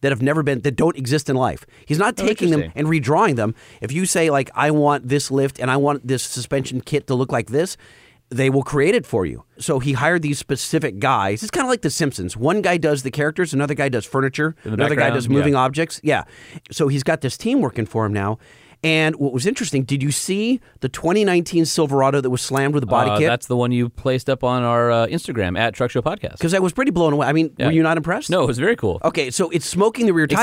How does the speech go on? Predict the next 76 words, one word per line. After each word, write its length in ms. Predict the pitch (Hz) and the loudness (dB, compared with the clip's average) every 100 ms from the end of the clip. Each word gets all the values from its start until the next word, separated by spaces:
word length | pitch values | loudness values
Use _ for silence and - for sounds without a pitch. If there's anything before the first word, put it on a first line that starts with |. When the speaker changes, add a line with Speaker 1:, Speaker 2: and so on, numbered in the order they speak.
| 247 | 4
Speaker 1:
tires. 40 | 185 | 4
Speaker 2:
I 60 | |
never 240 | 196 226 175 | 2 2 2
know 140 | 170 | 2
when 80 | 180 | 2
you're 100 | 175 | 0
gonna 140 | 151 | 0
post, 380 | 131 143 214 - | 0 2 0 -2
so 100 | 175 | -2
I'm 80 | 156 | 0
like, 240 | 143 131 _ _ _ 147 | 0 -2 _ _ _ -8
"Oh, 140 | 160 | -6
man, 180 | 156 156 | -4 -4
we 80 | 165 | -4
haven't 200 | 170 143 | -4 0
posted 360 | 160 165 147 | 2 2 -2
for 80 | 143 | 0
a 60 | 127 | 2
while. 200 | 120 117 | 4 2
I'm 100 | 151 | 2
gonna, 220 | 165 123 - | 0 0 -2
I'm 60 | |
gonna 100 | 165 | -4
jump 240 | 135 156 156 | 0 0 2
into 200 | 180 143 | 2 2
it." 60 | 120 | 2
I'm 60 | |
like, 200 | 120 101 _ _ _ _ _ | 0 -2 _ _ _ _ _
"Hey, 440 | - 349 294 151 139 | 4 6 6 2 0
the 120 | 196 | 0
<laughs> 120 | - | 4
hell? 560 | 370 339 277 381 370 - | 6 6 6 6 6 4
Why 120 | 233 | 2
did 100 | 320 | 4
Lightning 340 | 349 392 339 170 | 2 2 0 -2
post? 260 | 190 170 311 | 0 0 2
He 40 | |
didn't 120 | 339 277 | 2 4
tell 140 | 349 | 4
me 100 | 359 | 4
about 280 | 190 170 143 | 2 2 2
it." 140 | 107 - | -2 -8
Speaker 1:
It's 100 | 156 | -4
like 120 | 185 | 0
I 80 | 165 | 0
skipped 280 | 143 190 156 | 0 -2 0
right 140 | 170 | 2
in 60 | 165 | 2
front 180 | 175 170 | 2 2
of 60 | |
the 40 | 139 | 4
line, 240 | 135 220 | 2 2
Speaker 2:
<laughs> 40 | 139 | 0
Yeah, 100 | 107 | 0
right. 160 | 113 | 0
Speaker 1:
right? 220 | 131 156 147 | 2 2 2
It's 80 | |
like, 160 | 160 139 | 0 0
"Where 160 | 233 247 | 2 2
are 100 | 233 | 4
you 140 | 220 | 2
all 160 | 247 190 | 2 2
day?" 240 | 185 - | 2 2
And 160 | 277 185 | 2 2
right 200 | 208 - | 2 0
Speaker 2:
<laughs> 160 | 139 | -4
Speaker 1:
at 100 | 131 | -4
the 120 | - 190 | -6 -2
front 200 | 247 233 | 0 2
of 40 | |
the 60 | 226 | 2
lunch 240 | 285 - | 2 2
line. 240 | 170 127 | 0 0
Speaker 2:
Exactly. 540 | 120 135 151 127 87 85 | -2 -2 -2 -4 -6 -2
Speaker 1:
So, 440 | 220 214 196 190 - | 2 4 4 2 4
um, 420 | 180 175 175 | 4 4 0